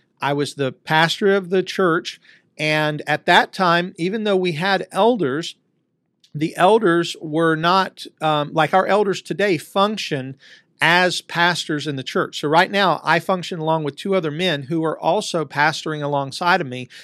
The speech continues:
And that's the way the elders are supposed to function. The, the, the elders are supposed to function like pastors because they are pastors. And so, uh, Brother Andy and Brother Mike, who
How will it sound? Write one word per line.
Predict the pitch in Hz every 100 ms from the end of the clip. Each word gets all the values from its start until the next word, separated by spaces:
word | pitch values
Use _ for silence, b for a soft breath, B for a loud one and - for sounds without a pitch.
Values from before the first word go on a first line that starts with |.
| B
And | 151
that's | 185 247 -
the |
way | 247 202
the | 180
elders | 151 165 156 151
are | 135
supposed | - - 127 -
to | 143
function. | 208 202 - 123
The, | 123 -
the, | 143 156
the | 147 170
elders | 170 208 185 151
are |
supposed | 151 170 180 180 -
to | 151
function | 143 135 123 139
like | 131 143 151
pastors | - 156 156 - 135 131
because | - - 147
they | 170
are | 156 254
pastors. | - 113 - - - - B B B B -
And | 165 165
so, | - 175 160 143 - -
uh, | 151 143 139
Brother | 156 160 147
Andy | 143 170 175 190
and | 143 127
Brother | 135 127
Mike, | 127 151 208 -
who | 160 147 139